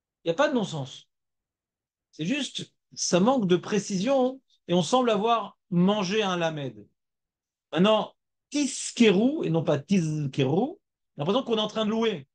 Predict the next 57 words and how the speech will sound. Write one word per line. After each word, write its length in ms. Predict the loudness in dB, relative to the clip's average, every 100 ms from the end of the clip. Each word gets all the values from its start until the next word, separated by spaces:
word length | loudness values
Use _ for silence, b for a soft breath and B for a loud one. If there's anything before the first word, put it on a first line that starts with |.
| -14
On 60 | -4
se 140 | 0
met, 300 | 2 0 -2
on, 160 | -12 -8
on 80 | -6
cherche, 280 | 0 0 0
on 60 |
fait 160 | -2 2
les 80 | 2
mitzvot 420 | 0 0 0 0 _ _ _ _ -2
pour 80 |
recevoir 340 | -2 0 0 0
un 80 | 0
salaire. 420 | -4 -2 -4 -8 _ _ -4
Et 60 | 2
non 140 | 2
pas, 160 | 4 2
on 100 | 2
se 40 |
doit 160 | 0 0
se 120 | 0
rappeler 300 | -2 0 -2
des 120 | -2
mitzvot. 320 | -8 -8 -10 _ _
Donc 140 | -4 2
c'est 180 | 4 4
un 80 |
non-sens. 840 | 4 2 0 -2 -2 -2 -10 -20 _ _ _
Alors, 80 | 0
il 40 | 0
y 240 | 2 2
a 80 | 0
que 140 | -2
ce 120 | -6 0
qui 80 |
a 60 | 0
marqué 340 | 0 -2 -4
au 80 | -2
nom 160 | -2 2
de 360 | 2 2 -4 _ _ _ _ _ _ _ _
Rabbi 320 | -2 0 0 0
Yehuda 360 | 0 0 0
qu'on 240 | -2 -6 -2
est 320 | -2 -4 -8 _ _ _ _ _ _ _
quitte, 540 | -2 0 0 _ -20 _ _ _
C'est 200 | -8 -6
quand 220 | 0 2 4
on 180 | 4
est 60 | 4
au 80 | 2
niveau 280 | 0 -4 -6
du 100 | -4
Yerushalmi, 640 | -4 0 0 0 -4 -4
qui 80 | -4
est 40 |
un 100 | 0
non-sens. 800 | 2 0 0 0 0 -4 -18 _